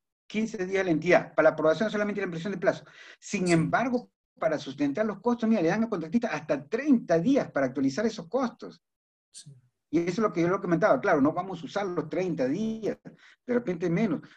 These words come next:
Speaker 1: o de repente ya desde ahora que se está elaborando la ampliación excepcional de plazos, desde ahí ya empezar justamente a, a comenzar a,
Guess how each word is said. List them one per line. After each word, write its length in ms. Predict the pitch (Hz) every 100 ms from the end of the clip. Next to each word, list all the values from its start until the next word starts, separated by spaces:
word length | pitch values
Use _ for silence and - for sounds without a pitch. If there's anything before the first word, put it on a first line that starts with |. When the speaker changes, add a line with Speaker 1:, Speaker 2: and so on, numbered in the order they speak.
| -
Speaker 1:
o 100 | 147
de 60 |
repente 340 | 151 156 226 220
ya 140 | 208
desde 260 | 220 190 151
ahora 260 | 180 202
que 120 | 156
se 80 | 135
está 200 | 127 170
elaborando 540 | 185 175 139 135 185 180
la 80 |
ampliación 320 | 147 131 143 180
excepcional 500 | 175 156 143 151 175
de 100 | 165
plazos, 340 | 202 220 294 - - -
desde 240 | 139 156 156
ahí 340 | 170 262 233
ya 80 | 196
empezar 540 | 185 160 165 180 175
justamente 520 | 175 165 156 175 170
a, 300 | 165 139 127 117
a 120 | 127
comenzar 500 | - 120 117 170 165
a, 260 | 151 127